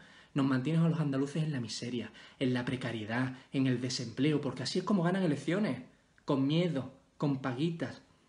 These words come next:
con subvenciones a un cortijo que es gigante. Pensémoslo bien, si con solo ochenta y cuatro diputados y ocho semanas Pedro Sánchez ha enchufado a su pareja, a su hermano, a varios amigos y a medio pesoe,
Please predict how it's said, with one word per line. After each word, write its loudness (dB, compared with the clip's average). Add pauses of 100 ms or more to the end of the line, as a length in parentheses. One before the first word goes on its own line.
(200)
con 2
subvenciones 0
a 2
un 0
cortijo -2
que -2
es -4
gigante. 0
Pensémoslo 2
bien, 2 (200)
si -6
con 0
solo 2
ochenta 4
y -2
cuatro 6
diputados 6
y 6
ocho 2
semanas 2 (420)
Pedro 6
Sánchez 2
ha 2
enchufado 0
a 2
su -2
pareja, 0 (240)
a -2
su 0
hermano, 0 (340)
a 2
varios 4
amigos 4
y -2
a -4
medio 0
pesoe, -2